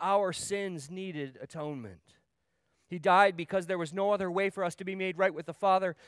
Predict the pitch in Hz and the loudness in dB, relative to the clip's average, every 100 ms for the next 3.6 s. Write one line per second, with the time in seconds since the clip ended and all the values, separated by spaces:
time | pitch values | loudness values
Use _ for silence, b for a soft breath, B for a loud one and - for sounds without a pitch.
0 | b 180 - 190 185 170 196 151 196 175 | b -6 2 2 2 -4 -6 -2 -2 0
1 | 170 196 196 175 - 220 208 180 180 180 | 0 2 2 -2 -6 -2 -2 -2 -2 2
2 | 190 185 185 170 190 180 175 - 220 208 | 2 2 -4 -2 2 2 0 -8 -8 -8
3 | 185 175 190 185 156 | -8 -6 -4 -4 -6